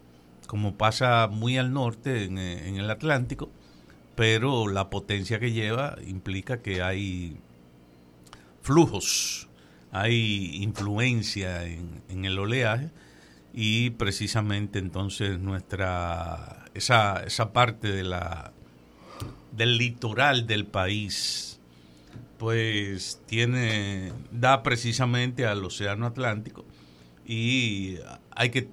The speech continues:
estar pendiente de ese tipo de fenómenos, sobre todo para los, como dice el cliché, para las pequeñas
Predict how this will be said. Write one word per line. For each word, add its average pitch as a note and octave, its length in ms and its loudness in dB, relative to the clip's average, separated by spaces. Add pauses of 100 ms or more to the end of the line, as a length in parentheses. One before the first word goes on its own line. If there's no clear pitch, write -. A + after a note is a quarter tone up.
(200)
estar A#2+ 340 -2
pendiente G2+ 500 -4
de F2+ 220 -4
ese F2 480 -4 (920)
tipo A#2 320 0
de G2+ 80 -2
fenómenos, E2 560 -8
sobre G2 220 -6
todo A#2+ 300 -4
para G2+ 200 0
los, F#2 560 -6 (680)
como G#2+ 240 -2
dice B2 220 2
el C#3+ 120 4
cliché, G#2 560 -2 (340)
para A2 220 4
las G#2 800 2 (100)
pequeñas D#3 880 0